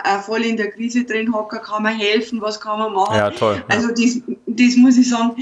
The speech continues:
Speaker 1: äh, das finde ich schon, das finde ich schon richtig schön. Heute hat man, äh, hab ich eine, eine Mail von einer Sportlerin bekommen, äh, die hat geschrieben, „Ah ja, äh, ich trainiere jetzt eigentlich gar nicht so viel, aber ich bestelle jetzt einmal, es soll euch ja noch,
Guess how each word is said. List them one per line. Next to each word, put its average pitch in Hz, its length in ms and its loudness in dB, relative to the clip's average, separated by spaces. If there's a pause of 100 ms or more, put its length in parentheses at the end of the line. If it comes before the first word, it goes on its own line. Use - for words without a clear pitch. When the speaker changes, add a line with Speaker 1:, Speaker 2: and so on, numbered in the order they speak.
(380)
Speaker 1:
äh, 220 360 2
das 247 220 4
finde 269 260 8
ich 247 140 4
schon, 254 400 2 (200)
das 220 120 -4
finde 269 300 6
ich 247 80 0
schon 247 120 4
richtig 247 380 4
schön. 240 280 4
Heute 240 180 2
hat - 120 0
man, 247 140 0
äh, 220 600 0
hab 226 180 -6
ich 220 100 0
eine, 214 320 0 (160)
eine 220 240 -4
Mail 220 240 -4
von 254 120 -4
einer 240 120 -4
Sportlerin 226 560 -6
bekommen, 233 540 -2 (500)
äh, 226 240 0
die 233 120 2
hat 254 140 2
geschrieben, 247 380 4 (220)
„Ah 277 40 4
ja, 247 480 4 (320)
äh, 240 240 0 (100)
ich 254 100 -8
trainiere 262 280 2
jetzt 254 160 -10
eigentlich 247 260 -2
gar 226 160 -10
nicht 247 160 0
so 240 100 -6
viel, 247 220 0
aber 233 140 -4
ich 262 160 0
bestelle 233 420 -4
jetzt 247 240 -4
einmal, 240 280 0
es - 240 0
soll 254 160 0
euch 247 380 -2
ja 214 180 0
noch, 226 160 -12